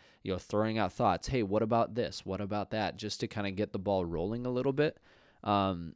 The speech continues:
but not every single one of our adult volunteers is comfortable in that role. Uh, not every one of them, uh, you know, can commit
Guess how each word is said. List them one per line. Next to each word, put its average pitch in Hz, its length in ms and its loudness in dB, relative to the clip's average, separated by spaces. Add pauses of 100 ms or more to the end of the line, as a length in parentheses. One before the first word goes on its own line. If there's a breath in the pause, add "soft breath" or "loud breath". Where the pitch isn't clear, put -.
(120)
but 123 300 4
not 127 340 4
every 127 280 4
single 123 300 2
one 117 180 0
of 104 120 -2
our 104 140 4
adult 101 260 2
volunteers 101 720 -2 (260 soft breath)
is 98 160 -4
comfortable 127 440 0
in 127 60 0
that 120 140 2
role. 117 400 4 (100)
Uh, 95 340 2
not 107 240 0
every 107 160 2
one 107 140 0
of 98 100 -6
them, 101 400 -2 (160)
uh, 85 300 -4 (600)
you 90 140 -4
know, 87 100 -4
can 110 300 -4
commit 104 480 -6